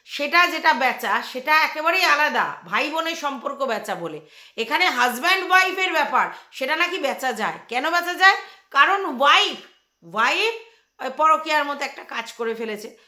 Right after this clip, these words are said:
তাহলে বেচা যায়। তাই পাবলিক তো already খোকা করেই ফেলেছিল,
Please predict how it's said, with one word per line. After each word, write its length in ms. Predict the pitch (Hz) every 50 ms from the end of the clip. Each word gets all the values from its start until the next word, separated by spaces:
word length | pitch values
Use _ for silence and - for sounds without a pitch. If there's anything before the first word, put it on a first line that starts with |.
| _ _ -
তাহলে 280 | 277 285 349 392 427 349
বেচা 320 | 277 220 - - 214 196
যায়। 200 | 170 165 143 139 - _ _ _ _ _ -
তাই 200 | 269 269 262 240 170 139 - _ _ _ _ _ _ _ _ _ _ _ _ _ _ _ _ _ _ _ _ -
পাবলিক 520 | 294 269 294 285 311 339 392 - - - -
তো 340 | 392 392 403 392 392 392 - - - - _ -
already 640 | 269 285 294 302 311 339 349 339 370 381 392 392 392 - - _ _ _ _ _ _
খোকা 340 | - - 277 277 359 381 381
করেই 400 | 381 - 311 320 339 392 415 359
ফেলেছিল, 560 | 349 359 349 339 330 330 302 254 226 180